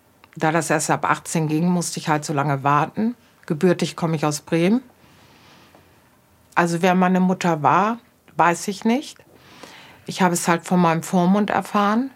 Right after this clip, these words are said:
und, äh, ich bin im Heim groß geworden, dann in diversen Jugendgruppen gewesen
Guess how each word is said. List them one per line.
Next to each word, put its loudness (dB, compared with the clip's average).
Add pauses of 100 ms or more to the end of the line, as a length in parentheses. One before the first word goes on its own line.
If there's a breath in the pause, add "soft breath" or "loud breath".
(240)
und, 0
äh, 0
ich -8
bin 2
im 2
Heim 0
groß -4
geworden, 0 (640)
dann 2
in 0
diversen 0
Jugendgruppen 0
gewesen 2